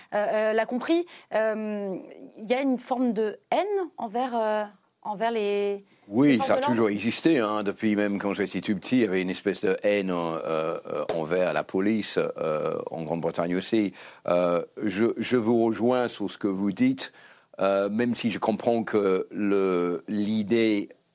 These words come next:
Speaker 2: vient, je pense, d'un bon sentiment de fond, de vouloir protéger les forces de l'ordre, parce que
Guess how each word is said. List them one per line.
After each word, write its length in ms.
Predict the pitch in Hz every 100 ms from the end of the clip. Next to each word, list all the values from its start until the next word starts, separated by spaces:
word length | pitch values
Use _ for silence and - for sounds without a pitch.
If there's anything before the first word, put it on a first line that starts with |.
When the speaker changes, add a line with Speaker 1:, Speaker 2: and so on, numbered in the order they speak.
| _
Speaker 2:
vient, 720 | 104 87 82 85 113 107 98
je 100 | 87 98
pense, 360 | - 110 101
d'un 140 | 87 90
bon 260 | 90 101
sentiment 600 | - 101 90 98 98 98
de 160 | 85 90
fond, 460 | - 120 120 101 - - - -
de 80 | 95
vouloir 760 | 92 90 107 113 113 107 101
protéger 480 | - 101 - 101 110
les 140 | 98 92
forces 300 | 101 87 -
de 100 | 104
l'ordre, 300 | 110 107 98
parce 220 | 90 -
que 240 | 101 92